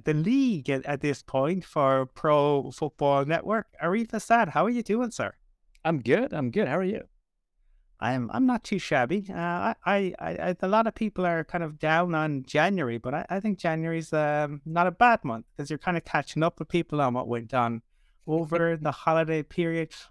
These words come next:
Speaker 1: I find February, um, I, I know we had the, the Super Bowl, but once you get beyond the Super Bowl, fe-, especially in Ireland, the weather is meh, and it, it just feels like it, it drags. But, um, you know.
Speaker 2: I would give anything for meh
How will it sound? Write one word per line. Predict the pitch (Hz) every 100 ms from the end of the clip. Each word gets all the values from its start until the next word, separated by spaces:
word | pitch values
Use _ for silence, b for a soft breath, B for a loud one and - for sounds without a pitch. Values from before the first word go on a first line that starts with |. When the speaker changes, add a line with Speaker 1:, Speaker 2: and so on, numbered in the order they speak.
| -
Speaker 1:
I |
find | 165 196 185
February, | - 175 - 156 143 120 - _ _ -
um, | 139 135 135
I, | 139 135
I | 147
know | 160
we | 165
had | 160 143
the, | 143 135 -
the | -
Super | 156 147
Bowl, | 135 135 131
but | 135 - _ 175
once | 185
you | -
get | 180 -
beyond | 160 156
the | -
Super | - 156
Bowl, | - 147
fe-, | 143 170
especially | 147 147 - 208 208 214
in | 175
Ireland, | 143 147 139 -
the | 131
weather | 160 175 160 143
is | 131 120 - -
meh, | 147 156 151 -
and | - 139 143
it, | 143 - _
it | -
just | - 226 -
feels | 226 214 -
like | 196 190
it, | 185
it | 180 -
drags. | - 220 185 117 - -
But, | 135 131 - - - - _ _
um, | 143 147 147 147 135 _ -
you | 175
know. | 131
Speaker 2:
I |
would | 151 175 156
give | 143 143 120
anything | - 123 139 - 170 175 165
for | - 123
meh | 110 110 117 117